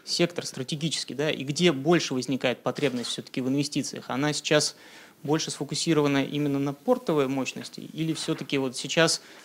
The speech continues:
перемещается фокус на развитие вот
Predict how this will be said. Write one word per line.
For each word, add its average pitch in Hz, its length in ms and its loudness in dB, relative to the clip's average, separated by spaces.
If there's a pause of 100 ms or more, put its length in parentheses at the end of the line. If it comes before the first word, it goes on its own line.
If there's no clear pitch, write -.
(300)
перемещается 151 640 4
фокус 165 500 -4
на 131 380 -4
развитие 135 640 -4
вот 123 260 -10